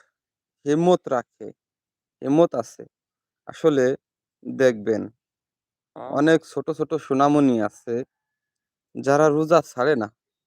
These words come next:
ছাড়তে চায় না। মানে ত্রিশটি রোজায় রাখবে, মানে স-, চোখ খালে চলে যাবে, মুহের দিক তাকান যাবে না, আহ, শক্তি কম,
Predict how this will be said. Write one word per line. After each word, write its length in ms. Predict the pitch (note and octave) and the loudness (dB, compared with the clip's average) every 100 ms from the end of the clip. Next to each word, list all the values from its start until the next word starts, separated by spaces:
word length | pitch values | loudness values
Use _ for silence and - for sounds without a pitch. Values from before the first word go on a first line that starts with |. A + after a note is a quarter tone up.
| _ | _
ছাড়তে 320 | - C3 - D#3+ | -8 -6 -6 -4
চায় 260 | D#3+ C3+ | -2 -2
না। 120 | G#2 G2 _ _ _ _ _ _ _ _ _ _ - | -2 -10 _ _ _ _ _ _ _ _ _ _ -4
মানে 320 | B2 B2+ B2 A#2 A2 - _ _ _ _ - | 0 2 2 0 -2 -6 _ _ _ _ -6
ত্রিশটি 320 | G#3 G3 - | -4 -4 -2
রোজায় 360 | F#3+ E3+ E3+ D#3+ | 0 4 6 6
রাখবে, 400 | C3 A#2 G#2 G#2+ - _ _ _ _ _ _ _ _ _ _ _ _ _ _ _ _ - | 6 4 -2 -6 -6 _ _ _ _ _ _ _ _ _ _ _ _ _ _ _ _ -8
মানে 260 | A#2+ B2+ B2+ | -2 0 0
স-, 260 | - - _ _ _ | -4 -20 _ _ _
চোখ 360 | - - E3+ E3 - | -14 2 4 4 2
খালে 260 | - D3+ D#3 | 0 4 4
চলে 220 | D3 D3 C3+ | 4 2 2
যাবে, 220 | C#3 C#3 | 2 4
মুহের 280 | C#3 C#3 C3+ | 4 2 0
দিক 120 | C3+ - | -6 -10
তাকান 280 | C3+ C#3+ C3+ | -6 -2 0
যাবে 240 | C3 B2 | 2 4
না, 140 | B2 A#2+ A2 _ _ _ _ _ _ _ _ - | 2 0 -4 _ _ _ _ _ _ _ _ -8
আহ, 460 | A2 A2 G#2+ F#2+ D#2+ | -6 -4 -4 -6 -8
শক্তি 440 | - D#3+ D3+ - D3+ | -4 -2 -2 -4 -6
কম, 300 | - C3+ C3 | -2 -2 -2